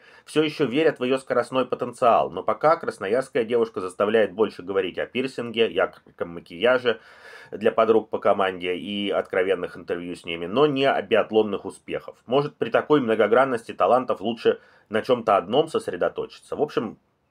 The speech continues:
такая порция критики – но чтоб вы понимали, я не против ни Грухвиной, ни Дюжевой. Желаю им только успехов зимой.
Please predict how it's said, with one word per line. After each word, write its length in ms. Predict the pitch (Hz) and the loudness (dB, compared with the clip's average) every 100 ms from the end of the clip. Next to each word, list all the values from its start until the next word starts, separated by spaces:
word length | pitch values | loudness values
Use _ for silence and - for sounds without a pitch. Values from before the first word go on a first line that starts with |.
| - | -2
такая 300 | 110 139 123 | 0 2 2
порция 400 | 226 226 - 120 | 2 2 0 -2
критики – 640 | 165 196 208 - - - _ - | -2 -6 -6 -8 -8 -10 _ -18
но 140 | - 123 | -6 -4
чтоб 240 | 139 127 | 0 0
вы 120 | 139 | 0
понимали, 520 | 185 139 127 113 92 85 | 0 0 0 0 0 0
я 200 | 95 127 | 0 0
не 140 | 135 | 0
против 480 | - 131 123 82 - | 0 2 2 -4 -12
ни 140 | 95 | -12
Грухвиной, 640 | 90 123 123 104 90 82 76 _ _ | -4 -4 -4 -6 -4 -6 -8 _ _
ни 200 | 87 92 | -14 -12
Дюжевой. 540 | 82 127 147 107 73 - | -4 -2 0 -2 -4 -6
Желаю 360 | 78 92 107 104 | -8 2 4 4
им 120 | 95 | 0
только 340 | - 139 131 113 | 2 2 2 -2
успехов 520 | 98 - 87 - 76 | -6 -4 -4 -4 -8
зимой. 480 | 80 80 110 131 | -10 -2 0 0